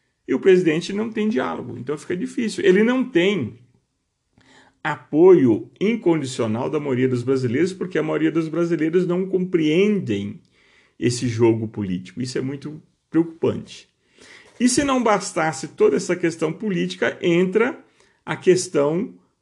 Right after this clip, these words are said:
dos familiares, dos filhos do presidente, que, é, estão implicados aí em situações graves. E é o segundo tema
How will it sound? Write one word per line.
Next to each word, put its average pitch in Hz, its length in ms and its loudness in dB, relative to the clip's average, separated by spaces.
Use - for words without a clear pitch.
dos 127 240 -2
familiares, 143 680 0
dos 143 260 -6
filhos 202 420 2
do 110 140 -6
presidente, 101 800 -8
que, 233 600 4
é, 147 320 4
estão 175 260 0
implicados 143 840 -2
aí 135 540 0
em 143 180 -4
situações 151 720 -6
graves. 101 560 -6
E 202 140 2
é 127 260 2
o 151 120 0
segundo 139 800 -2
tema 123 640 2